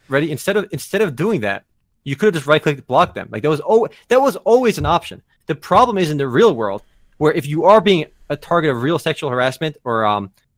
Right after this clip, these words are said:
uh, predatory environment, where your boss would just fire you, and that would potentially devastate your life and your income and your career and your livelihood, where then you have a real problem. And people like that are scu-, the absolute worst. But when you, when you, when you're playing an online game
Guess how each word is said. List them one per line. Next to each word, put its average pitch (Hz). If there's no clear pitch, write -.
uh, 117
predatory 151
environment, 120
where 147
your 156
boss 165
would 160
just 131
fire 151
you, 98
and 151
that 165
would 147
potentially 175
devastate 143
your 120
life 113
and 120
your 110
income 127
and 107
your 107
career 131
and 107
your 101
livelihood, 107
where 135
then 185
you 202
have 160
a 131
real 143
problem. 113
And 113
people 170
like 147
that 139
are 113
scu-, -
the -
absolute 147
worst. 147
But 151
when 156
you, 196
when 190
you, 185
when 170
you're 175
playing 220
an 180
online 151
game 147